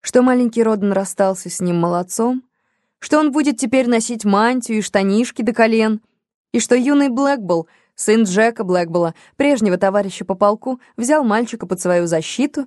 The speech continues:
и обещал не обижать его. В первую же неделю юный Блэкбол сделал маленького Родана своим фагом,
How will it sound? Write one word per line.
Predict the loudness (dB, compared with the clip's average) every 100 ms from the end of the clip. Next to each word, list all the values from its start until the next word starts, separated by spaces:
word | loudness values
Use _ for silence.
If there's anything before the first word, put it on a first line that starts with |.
| _ 0
и | 2
обещал | 2 -4 0 0 0
не | -2
обижать | -4 -6 -6 -6 -10
его. | -10 -12 _ _ _ _ _ _ _ _ _ _ _ _ _ _
В | -4
первую | 2 2 2 0
же | 2 2
неделю | 2 2 0 0 -2 -6 _
юный | -4 0 2 2 0
Блэкбол | 0 0 0 -2 -2 -2 -4
сделал | -6 -2 0 0 0
маленького | 0 0 -2 0 0
Родана | 0 0 0
своим | 0 0 0 0 -4
фагом, | 0 0 0 -4 -12